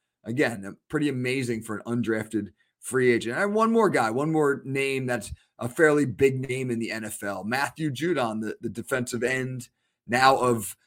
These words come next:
the New England Patriots, formerly of the Baltimore Ravens.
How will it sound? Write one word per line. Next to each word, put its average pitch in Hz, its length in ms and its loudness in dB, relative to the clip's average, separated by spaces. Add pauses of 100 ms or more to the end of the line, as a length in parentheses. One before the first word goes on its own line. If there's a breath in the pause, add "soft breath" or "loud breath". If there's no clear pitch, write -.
(160)
the 120 80 -2
New 131 140 0
England 120 220 0
Patriots, 160 480 6
formerly 131 440 2
of 107 40 2
the 107 60 -2
Baltimore 110 460 -2
Ravens. 139 580 2